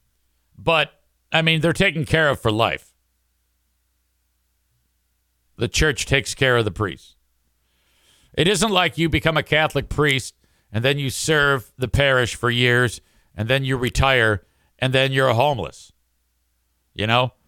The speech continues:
the Catholic Church is very, very wealthy. Wouldn't it be something if you actually had, um, a parish where money didn't drive everything, where, you know, basically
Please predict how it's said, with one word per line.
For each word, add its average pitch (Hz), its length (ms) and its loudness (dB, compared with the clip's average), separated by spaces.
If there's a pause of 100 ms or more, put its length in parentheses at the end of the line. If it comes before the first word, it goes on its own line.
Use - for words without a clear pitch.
(160)
the - 60 -20
Catholic 156 420 0
Church 151 380 0
is 107 100 -2
very, 143 220 0
very 131 160 2
wealthy. 123 520 -2 (2000)
Wouldn't 196 200 0
it 233 40 2
be 220 40 2
something 165 460 0
if - 160 -2
you 151 140 2
actually 175 480 0
had, 135 480 2 (560)
um, 123 420 0 (760)
a - 60 -6
parish 143 720 0 (500)
where 139 280 -2
money 165 420 -2
didn't 160 220 -2
drive 147 400 0
everything, 147 560 -2 (480)
where, 147 400 -2 (240)
you 160 80 -2
know, 131 260 0 (1080)
basically 156 720 -2